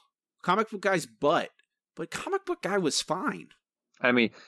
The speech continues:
Speaker 2: he stole Flanders' lungs and Flanders died because we saw him in his stupid, uh, "Oh, look, it's heaven, it's Confucius and Milton Berle." I left that out, but that's what happened. Uh, and then <laughs> Skinner seems to still be alive after having his spine <laughs> removed.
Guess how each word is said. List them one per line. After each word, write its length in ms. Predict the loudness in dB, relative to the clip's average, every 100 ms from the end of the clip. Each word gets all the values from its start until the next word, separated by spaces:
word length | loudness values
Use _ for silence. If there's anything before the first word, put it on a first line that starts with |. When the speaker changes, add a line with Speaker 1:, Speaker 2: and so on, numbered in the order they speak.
| _
Speaker 2:
he 140 | 2
stole 400 | 4 6 6 6
Flanders' 420 | 4 4 4 2
lungs 240 | 2 2 2
and 140 | -4
Flanders 500 | -2 2 4 4 2
died 300 | 2 2 2
because 240 | 0 0 0
we 80 |
saw 240 | 2 4 4
him 180 | 2 0
in 100 | -2
his 160 | -2
stupid, 480 | -2 -2 2 2 0 _ -20 -20 _
uh, 220 | 2 4
"Oh, 320 | 6 6 6 4
look, 240 | 2 0
it's 140 | -2
heaven, 320 | 0 2 2 -4
it's 140 | -8
Confucius 420 | -6 -2 -2 -2
and 100 | 0
Milton 260 | 0 0 0
Berle." 240 | 2 2
I 60 | 2
left 200 | 2 2
that 120 | 0
out, 200 | 2 0
but 160 | -2 -4
that's 160 | -6 -2
what 80 |
happened. 300 | -2 0 -4 -6 -20 -10 0
Uh, 220 | 2 2
and 100 | 2
then 400 | 2 0 -2 -4 -6 -12 -20 -20
<laughs> 520 | -20 _ -14 -14 _
Skinner 360 | -6 2 4 4
seems 280 | 4 -2 -2
to 80 | -4
still 240 | 2 2
be 120 | 4
alive 580 | 4 6 6 6 6 2
after 160 | 0 0
having 180 | -2 -2
his 100 | -6
spine 640 | -4 0 2 2 -2 -6
<laughs> 40 |
removed. 580 | -4 -2 0 0 -4 -16